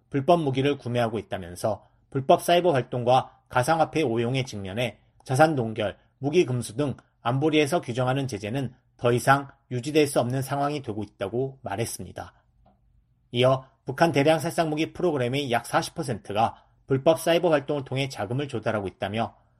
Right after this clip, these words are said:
패널 보고서에 따르면 현재 오십 개 이상의 회원국이 외국 은행과 가상화폐 기관의 네트워크에 침입한 북한의 지원을 받는 해커 그룹의 직접적인 영향을 받고 있다고 지적했습니다.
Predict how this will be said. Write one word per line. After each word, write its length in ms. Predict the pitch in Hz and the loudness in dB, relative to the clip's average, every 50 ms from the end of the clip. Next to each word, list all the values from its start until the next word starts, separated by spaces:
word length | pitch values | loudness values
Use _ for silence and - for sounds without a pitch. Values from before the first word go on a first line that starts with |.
| _ _ - | _ _ -2
패널 280 | 170 175 190 185 151 | 0 2 4 2 2
보고서에 440 | 131 131 123 135 131 143 135 123 127 | 0 0 0 0 0 0 -2 -2 -2
따르면 420 | - 95 92 104 131 135 117 - _ _ _ _ _ _ | -4 -8 -6 -4 -2 -2 -2 -4 _ _ _ _ _ _
현재 260 | - 156 165 156 180 175 | -2 0 2 4 4 4
오십 340 | 143 139 131 131 - _ | 4 4 2 -2 -4 _
개 100 | - 170 | 0 0
이상의 300 | 156 135 131 127 131 139 | 0 0 0 -2 -2 -2
회원국이 720 | 120 127 139 143 147 143 123 110 95 113 127 117 95 _ _ _ _ _ _ - | -2 0 2 2 0 0 -4 -8 -8 -6 -6 -6 -8 _ _ _ _ _ _ 0
외국 300 | 143 143 175 170 135 131 | 2 4 4 2 2 2
은행과 520 | 127 123 123 120 120 135 135 135 135 135 | 0 0 0 2 4 4 4 4 2 0
가상화폐 540 | - - 113 123 151 160 165 - - 165 160 | -2 -2 0 2 2 0 0 -2 -4 -4 -4
기관의 380 | 127 120 110 117 120 131 135 | -4 -2 -2 -2 -2 -2 -2
네트워크에 640 | 113 104 104 - - 127 123 - - - 135 131 123 | -2 -4 -4 -4 -2 -4 -4 -4 -4 -2 -2 -2 -2
침입한 520 | 127 - 120 104 101 - 131 139 123 - - _ _ _ _ _ - | -2 -4 -6 -6 -4 -2 0 0 0 -2 -6 _ _ _ _ _ -12
북한의 440 | - 120 - - 127 131 147 143 135 | -12 -6 -2 0 0 2 2 -2 -2
지원을 360 | - - 131 127 135 135 123 | -2 0 2 2 2 0 0
받는 380 | 104 104 107 123 131 127 - - _ _ _ - | -2 -2 -2 -2 -4 -6 -6 -10 _ _ _ -8
해커 260 | - 165 - - 175 151 | -8 -4 0 2 2 2
그룹의 320 | 147 131 120 143 147 139 | 2 2 2 0 0 -2
직접적인 580 | - 123 - - 151 - - 135 123 143 151 131 | -4 -8 -4 -4 -4 -4 -2 -4 -4 -4 -2 -4
영향을 380 | 107 104 113 113 120 127 120 | -4 -4 -2 -2 -2 -4 -4
받고 260 | - - - - 113 | -6 -10 -14 -8 -8
있다고 520 | 101 - _ - 92 92 107 117 127 131 _ _ _ _ - | -8 -8 _ -10 -10 -6 -6 -6 -6 -6 _ _ _ _ -18
지적했습니다. 880 | - - 107 135 123 - - 120 - - - 82 80 - 90 85 - | -8 -2 0 0 0 0 -2 -8 -8 -10 -14 -14 -10 -8 -8 -8 -8